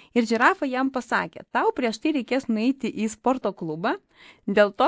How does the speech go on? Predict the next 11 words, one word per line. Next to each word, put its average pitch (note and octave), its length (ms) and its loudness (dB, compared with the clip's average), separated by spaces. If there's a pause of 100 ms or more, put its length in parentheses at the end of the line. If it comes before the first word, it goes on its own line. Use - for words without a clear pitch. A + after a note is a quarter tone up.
kad D#4+ 160 0
tu D4+ 80 -2
negali B3+ 420 0
pas C#4+ 200 -2
mane G#3 340 0
ateiti, D4+ 400 0
nes A3+ 180 0
esi G3+ 220 -8
per A#3+ 180 -2
daug G3+ 300 -4
storas.“ - 540 0